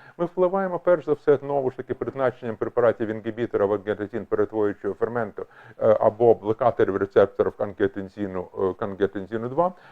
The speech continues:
і при цьому ми зменшуємо внутрішньоклубочковий тиск за рахунок то-, того, що ми розширюємо виносну артеріолу, е, нирок і тим самим зменшуємо,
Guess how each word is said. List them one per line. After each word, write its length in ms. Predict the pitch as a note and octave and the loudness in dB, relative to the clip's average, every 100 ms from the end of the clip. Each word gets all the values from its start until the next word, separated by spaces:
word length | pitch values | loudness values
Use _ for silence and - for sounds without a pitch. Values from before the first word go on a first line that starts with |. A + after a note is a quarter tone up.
| C3 | -12
і 100 | E3+ | -8
при 200 | - E3 | -4 -4
цьому 380 | - F#3+ F3 D3+ | 0 2 4 0
ми 140 | C#3+ | -4
зменшуємо 680 | D3 D#3 F3 D#3 - C#3+ B2+ | -6 -4 -4 -4 -4 -4 -4
внутрішньоклубочковий 1300 | C3 C3+ C#3 C#3 - C3+ C3+ C3 C3+ C3 - D3 A2+ | -6 -8 -6 -6 -6 -6 -4 -2 -2 -4 0 0 0
тиск 300 | A2+ C3+ - - _ _ | -2 -2 -4 -12 _ _
за 140 | A2 C3 | 0 0
рахунок 720 | C3+ - D#3 C#3+ A#2+ A2+ - | 0 -4 -6 -4 -4 -6 -6
то-, 160 | - B2 A2 | -4 -4 -2
того, 260 | C#3 B2+ C3+ | -2 2 0
що 220 | - C#3 | 0 -2
ми 280 | C3 C#3 A#2+ _ _ _ _ _ _ _ - | -2 -4 -6 _ _ _ _ _ _ _ -2
розширюємо 800 | B2 B2+ - F#3+ D#3 B2 G#2 F#2 - - | -2 0 4 6 8 6 2 -4 -10 -6
виносну 540 | A2+ D3 C#3 - E3 C3+ | -2 2 0 0 -4 0
артеріолу, 840 | A#2+ - B2+ B2 A#2 A2 G#2 F#2+ - | 0 2 0 2 0 2 0 -2 0
е, 0 | |
нирок 500 | G#2 G2+ B2 D#3+ E3+ | 0 2 0 0 0
і 60 | A#2+ | -4
тим 160 | A2 G#2 | -12 2
самим 340 | C3+ A#2 G2+ _ _ | 4 4 -2 _ _
зменшуємо, 800 | G2 B2 C#3+ A#2 - A2+ G#2+ G#2 | -8 -2 0 -2 -2 -2 -2 -4